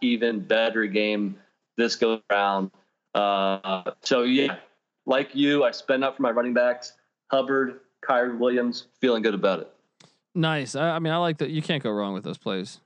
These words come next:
Speaker 2: You can't go wrong with those plays. Um, at wideout for me, I'm gonna go with, uh, well, I'm gonna take you, I'm gonna take you to old Baton Rouge, all right,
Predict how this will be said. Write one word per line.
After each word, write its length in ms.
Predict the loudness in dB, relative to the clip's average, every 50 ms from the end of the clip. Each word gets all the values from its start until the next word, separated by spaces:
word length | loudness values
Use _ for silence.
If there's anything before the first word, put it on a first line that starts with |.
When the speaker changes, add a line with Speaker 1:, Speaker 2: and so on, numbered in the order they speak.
| _ _ -16
Speaker 2:
You 80 | -10
can't 220 | -6 -4 -4 -2 -2
go 80 | -2
wrong 240 | -2 -2 -2 -2 -2
with 80 | -4 -4
those 160 | -4 -4 -4
plays. 320 | -4 -4 -2 -2 -2 -4 -8 _ _ _ _ _ _ _ _ -4
Um, 460 | -2 0 0 0 0 0 -2 -2 -4 -6
at 220 | -4 -4 -2 -2
wideout 720 | -2 -2 0 2 2 2 2 0 0 0 0 -2 -2 -6 -10 -16 _ -18
for 240 | -8 -4 -2 -2
me, 380 | 0 0 0 2 2 2 0 0
I'm 180 | -2 -2 -2 -2
gonna 220 | -2 -2 -2 -2
go 280 | -2 0 0 2 2 2
with, 400 | 2 2 2 0 -2 -4 -4 -2
uh, 380 | 0 2 2 2 2 2 0 -2 -6 _ _ _ _ _ _ _ _ _ _ _ _ _ _ _ _ _ _ _ 0
well, 220 | 2 4 4 2
I'm 60 | 2
gonna 160 | 2 0 0 0
take 320 | 2 0 0 0 0 0
you, 140 | 2 2 2
I'm 360 | 2 0 -4 -10 -8 -4 -2
gonna 100 | -2 0
take 300 | 0 0 0 0 0 -2
you 60 | -4
to 340 | -4 -2 0 0 2 4 4
old 260 | 4 4 2 2 2
Baton 360 | 0 2 2 0 0 0 0
Rouge, 440 | 2 2 2 2 2 0 -2 -2 -2
all 100 | 0 0
right, 300 | 2 2 2 0 -2 -4